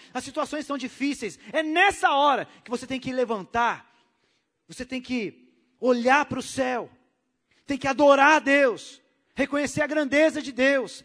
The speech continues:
a majestade de Deus, entendendo que Ele é soberano, que Ele tá perto e não tá longe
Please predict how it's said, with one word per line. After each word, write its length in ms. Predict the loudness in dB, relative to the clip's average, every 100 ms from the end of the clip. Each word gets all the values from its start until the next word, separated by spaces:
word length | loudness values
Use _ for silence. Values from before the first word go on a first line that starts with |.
| -8
a 80 | -4
majestade 720 | -2 -2 -2 -2 2 2 0
de 80 | -2
Deus, 520 | 2 2 2 -4 -12 -20 -8
entendendo 640 | -6 -2 -2 2 0 0
que 240 | -4 -6 2
Ele 400 | 4 4 2 0
é 160 | 0
soberano, 680 | 0 -4 -4 0 2 2 2
que 80 | -2
Ele 120 | -6
tá 140 | -4 -4
perto 360 | 0 -2 -2
e 20 | -8
não 80 |
tá 140 | -2 0
longe 480 | 4 2 2 -6